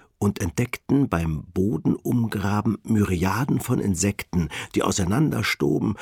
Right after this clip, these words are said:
plötzlich in ihrem Leben und ihrer Ordnung aufgestört. „Irgendjemand führt Regie in diesem Schauspiel“, dachten wir. Unsere Lebenserfahrung ist eigentlich der Ursprung unseres Glaubens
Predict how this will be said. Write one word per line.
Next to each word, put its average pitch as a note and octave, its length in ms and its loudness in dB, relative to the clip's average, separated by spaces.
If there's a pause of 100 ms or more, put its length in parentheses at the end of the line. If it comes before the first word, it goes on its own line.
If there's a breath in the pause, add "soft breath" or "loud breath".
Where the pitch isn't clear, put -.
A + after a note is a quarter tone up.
(180 loud breath)
plötzlich A2+ 560 -2
in G2+ 100 2
ihrem F#2 300 2
Leben A2 360 0
und F2 160 -2
ihrer F2+ 280 -2
Ordnung F#2 480 -2
aufgestört. - 800 -6 (1040)
„Irgendjemand A2 840 0 (300 loud breath)
führt - 460 0
Regie C#3+ 420 0
in - 140 -2
diesem D2+ 280 -6
Schauspiel“, - 760 -8
dachten - 440 -6
wir. - 240 -10 (1800)
Unsere B2+ 320 4
Lebenserfahrung A2+ 920 2
ist - 260 -6
eigentlich F2+ 480 0
der - 160 -4
Ursprung F2+ 680 -2
unseres E2+ 420 -4
Glaubens F2 640 -2